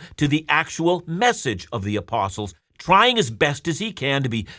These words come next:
faithful to that message, making the teaching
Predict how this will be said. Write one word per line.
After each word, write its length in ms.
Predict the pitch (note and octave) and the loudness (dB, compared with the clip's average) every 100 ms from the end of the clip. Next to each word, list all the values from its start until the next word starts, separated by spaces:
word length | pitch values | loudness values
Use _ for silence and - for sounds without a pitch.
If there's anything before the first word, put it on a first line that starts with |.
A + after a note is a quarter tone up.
| _ | _
faithful 560 | - F#3 A3 - A#3 | 0 2 2 0 -2
to 140 | A3+ F#3+ | 0 2
that 220 | E3 F#3 | 2 2
message, 540 | B2 A2 - C#3+ C#3+ _ _ A2 | 0 -2 -2 -6 -6 _ _ 0
making 400 | C#3+ G3 G3+ F3 | 2 2 2 0
the 120 | D3+ | 0
teaching 640 | - - C4+ - B2+ B2 | -2 -2 0 0 -2 -2